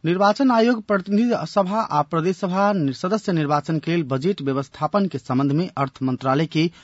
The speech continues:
विवरण पेश करबाक लेल निर्देशन देलक अछि। आयोग के प्रवक्ता शालिग्राम शर्मा पौडेल विज्ञप्ति मार्फत निर्वाचन के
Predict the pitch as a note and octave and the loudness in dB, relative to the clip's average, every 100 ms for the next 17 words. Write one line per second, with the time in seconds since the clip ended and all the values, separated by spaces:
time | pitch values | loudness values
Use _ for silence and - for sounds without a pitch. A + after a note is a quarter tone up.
0 | _ - B2+ F#3+ F#3+ F#3+ - C3 C3 - | _ -8 -2 0 2 0 -2 -2 -2 -6
1 | A#2+ B2 B2 B2+ B2+ A#2+ B2 C3+ C3 G#2 | -4 -4 -4 -4 -4 -2 -4 -6 -6 -6
2 | - C#3 C#3+ - _ _ - - - C3 | -6 -6 -6 -10 _ _ -20 -20 -12 0
3 | D#3+ A#3 C4 A3+ A3 G#3+ A#3+ A#3 F#3+ E3+ | 2 2 2 0 2 2 2 2 2 0
4 | D#3 D#3+ D3+ D#3 D3 C3+ - E3+ A#3+ F3+ | 0 -2 0 -2 0 0 0 0 0 -2
5 | C3 E3 G3 A#3+ G#3 C#3 D#3 - E3+ F3+ | -2 -2 -2 0 2 2 0 2 2 2
6 | G#3 - - - D#3 F#3 F#3 A#3+ G#3 D#3+ | -4 -10 -12 -4 2 2 4 0 0 -2